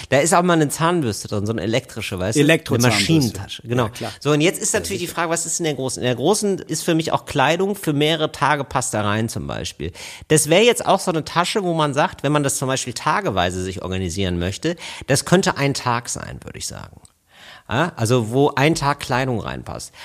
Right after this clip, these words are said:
Speaker 1: Was ist mit der großen Tasche?
Speaker 2: Also so ein, so ein Day-Ender quasi.
Speaker 1: Es, es ist ein Day-Ender, genau. Aber wir müssen da natürlich irgendwie, ähm,
Speaker 2: Also es ist so eine,
Speaker 1: wir müssen,
Speaker 2: so eine, so
Speaker 1: weißt
Speaker 2: eine
Speaker 1: du?
Speaker 2: Tagesration quasi.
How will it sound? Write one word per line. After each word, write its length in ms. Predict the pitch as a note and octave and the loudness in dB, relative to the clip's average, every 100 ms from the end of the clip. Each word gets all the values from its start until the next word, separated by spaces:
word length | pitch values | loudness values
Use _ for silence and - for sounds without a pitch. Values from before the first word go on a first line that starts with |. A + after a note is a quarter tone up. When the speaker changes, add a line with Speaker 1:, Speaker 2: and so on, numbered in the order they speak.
| - | -4
Speaker 1:
Was 180 | - D#3+ | 0 2
ist 220 | - F3 | 0 -2
mit 120 | D#3 D3+ | -2 -2
der 100 | B2+ | -2
großen 340 | A#2+ C3+ A2+ | -2 -6 -8
Tasche? 320 | - C#2+ - - - _ _ _ - | -10 -10 -12 -14 -20 _ _ _ -4
Speaker 2:
Also 180 | B2 | -2
so 100 | G#2 | 0
ein, 100 | A#2+ | -2
so 100 | G#2+ | -2
ein 120 | C3+ G2+ | -2 4
Day-Ender 600 | E3 D#3+ G#2+ G#2 F2 - _ | 4 4 0 -2 -6 -8 _
quasi. 420 | - G2 F2+ F2 - _ _ _ _ | -8 -6 -4 -8 -14 _ _ _ _
Speaker 1:
Es, 140 | B2 C3+ | -12 -10
es 200 | - C3 | -4 -2
ist 160 | C3 D#3+ | 0 2
ein 100 | D3 | 4
Day-Ender, 500 | C#3+ D3 G2 F#2+ F#2+ | 6 6 4 0 0
genau. 260 | A#2 G#2 - - | 0 0 -2 -8
Aber 240 | G#2+ B2 | 0 2
wir 100 | A#2+ | 4
müssen 260 | D3 D#3 E3+ | 4 4 2
da 120 | D3 | 2
natürlich 600 | C#3 C3 - D#3 D3+ - | 2 0 0 0 0 -2
irgendwie, 760 | D3 D3 D#3 C3 C#3 C#3+ D3 - - - _ | 0 0 0 0 0 0 -2 -12 -20 -20 _
ähm, 100 | - | -2
Speaker 2:
Also 200 | B2+ B2 | 0 2
es 120 | C#3 C3 | 2 2
ist 220 | D#3+ C3 | -2 2
so 100 | D3+ | 4
eine, 100 | F3 | 6
Speaker 1:
wir 80 | B2 | 4
müssen, 320 | D3 - E3 | 2 2 2
Speaker 2:
so 100 | D#3+ | 4
eine, 120 | E3 | 4
so 120 | E3 | 2
Speaker 1:
weißt 40 | A#2+ | 0
Speaker 2:
eine 40 | D#3+ | 0
Speaker 1:
du? 80 | |
Speaker 2:
Tagesration 880 | E3+ A3+ G3+ C#3 - G#2+ - G2+ F2+ | 4 4 4 2 -6 -8 -6 -6 -6
quasi. 460 | F2 - E2 E2 D#2+ | -10 -10 -10 -10 -16